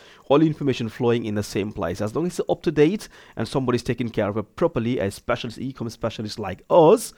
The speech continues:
then obviously it will give you the data that you need. So do make sure a bookkeeping software is in place, and also do make sure the actual data that you receive from the back end of your website,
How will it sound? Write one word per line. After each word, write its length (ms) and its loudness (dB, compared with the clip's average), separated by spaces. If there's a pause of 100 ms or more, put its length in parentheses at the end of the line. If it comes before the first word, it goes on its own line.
(320)
then 220 4
obviously 520 0
it 80 -6
will 80 2
give 280 -6
you 60 0
the 100 -4
data 240 0
that 200 -6
you 200 -6
need. 320 -6 (240)
So 320 4
do 240 -2
make 220 0
sure 160 -2
a 80 -2
bookkeeping 720 -6
software 380 4
is 140 4
in 120 0
place, 340 6
and 120 2
also 540 2 (280)
do 180 4
make 180 4
sure 400 2
the 220 2
actual 340 0
data 280 2
that 80 -4
you 100 -2
receive 560 -2 (240)
from 160 -6
the 60 0
back 340 0
end 160 -2
of 60 0
your 120 0
website, 680 2